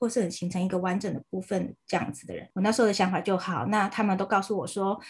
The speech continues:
商业课程里面可能可以补足我本来，本来的知识里面不足的部分，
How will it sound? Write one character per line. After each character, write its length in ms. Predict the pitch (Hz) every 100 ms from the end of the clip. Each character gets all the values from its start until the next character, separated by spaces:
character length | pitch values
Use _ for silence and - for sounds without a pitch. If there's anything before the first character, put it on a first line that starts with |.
| -
商 220 | - 226 240
业 160 | 233
课 160 | - 202
程 180 | 202 180
里 60 |
面 240 | 165 156 180
可 100 | 147
能 140 | 143 165
可 120 | 190
以 80 | 180
补 180 | 180 170
足 200 | - 170
我 120 | 170
本 240 | - 170
来， 280 | 135 131 131 131 _ -
本 140 | 175
来 120 | 175 170
的 80 |
知 220 | 180 - 208
识 160 | -
里 140 | 175 165
面 120 | 190
不 120 | 240
足 180 | 233 156
的 100 | 160
部 220 | - 185
分， 320 | 180 175 -